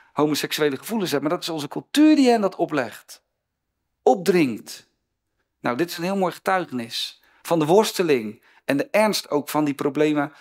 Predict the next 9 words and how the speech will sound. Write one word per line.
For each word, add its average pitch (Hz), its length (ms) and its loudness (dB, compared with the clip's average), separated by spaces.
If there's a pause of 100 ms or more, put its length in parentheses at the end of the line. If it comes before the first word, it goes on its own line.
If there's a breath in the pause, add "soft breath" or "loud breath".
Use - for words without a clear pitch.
Ik 120 100 -10
noem 147 100 0
het 151 60 4
even 147 120 0
problematiek, 151 500 -2
maar 160 140 2
van 156 120 0
die 156 160 -6
thematiek. 214 800 2